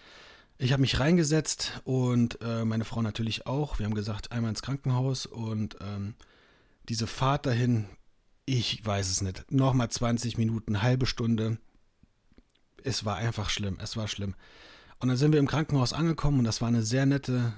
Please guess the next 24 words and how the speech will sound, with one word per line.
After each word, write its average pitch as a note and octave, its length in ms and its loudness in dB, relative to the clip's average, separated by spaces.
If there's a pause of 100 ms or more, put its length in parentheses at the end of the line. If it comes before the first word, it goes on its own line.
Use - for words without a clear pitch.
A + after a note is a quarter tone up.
(120)
äh, A2 140 -6
Spanierin, B2+ 840 -2 (360)
ein A#2+ 80 0
bisschen B2+ 240 0
älter, B2+ 460 0 (880)
so A#2+ 240 -2
wie A2+ 40 0
meine A2 220 0
Mutter C#3 280 6
früher, C3 240 0
also B2 240 -2
so, C3 200 -6
so D#3 140 4
eine D3 140 6
Mutter C3+ 420 4
halt, G2 240 -6
die A#2 140 -2
war B2 120 0
wirklich C#3 300 0
sehr C3 200 0
nett. B2 260 0 (840)
Ähm, B2+ 480 2
und, A2+ 480 0
ähm, G#2 380 -4